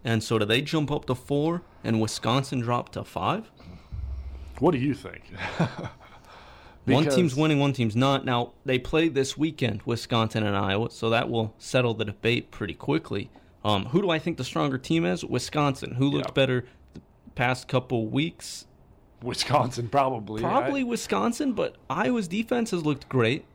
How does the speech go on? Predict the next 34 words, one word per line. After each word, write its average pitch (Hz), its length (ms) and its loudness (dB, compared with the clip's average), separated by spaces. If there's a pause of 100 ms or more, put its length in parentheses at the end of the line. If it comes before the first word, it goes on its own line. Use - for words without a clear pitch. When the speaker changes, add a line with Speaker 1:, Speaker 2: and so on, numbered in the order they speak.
(300)
Speaker 1:
and, 123 380 4
uh, 120 300 0 (320)
they 127 160 2
did 165 160 0
win 185 220 2
last 117 300 0
week. 98 240 -2 (1500)
Speaker 2:
Ah, 107 560 -12 (240)
yeah, 143 340 2
I 147 140 -2
don't. 175 320 0 (1200)
Hmm. 107 260 -8 (1400)
I 120 140 0
don't 139 180 0
know. 110 460 -2
Speaker 1:
You're 139 140 4
Speaker 2:
That's 147 100 2
Speaker 1:
splitting 170 340 -2
hairs 127 300 2
because 120 360 -4
you 123 80 -4
wanna, 147 360 2
you 135 120 0
wanna 151 240 2
honor 131 340 2
the 113 120 0
record, 113 480 0 (720)
but 135 240 2 (200)
<laughs> - 520 -2
Speaker 2:
But 143 160 4
Speaker 1:
the, 147 60 4
Speaker 2:
is, 135 160 0
Speaker 1:
the 151 120 -2
Speaker 2:
is 147 160 0